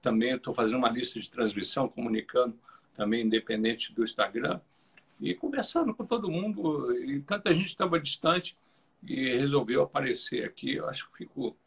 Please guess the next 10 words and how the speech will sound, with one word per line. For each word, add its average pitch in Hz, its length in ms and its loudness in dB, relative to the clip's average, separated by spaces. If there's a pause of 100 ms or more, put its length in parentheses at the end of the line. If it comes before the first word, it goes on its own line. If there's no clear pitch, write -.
(200)
fico 220 240 -8
feliz 190 460 -2
de 143 100 0
ver 135 400 0 (420)
e 123 200 0
a 117 120 6
gente 139 300 -2
não 135 100 0
ficar 117 560 -2
sozinho, 110 640 0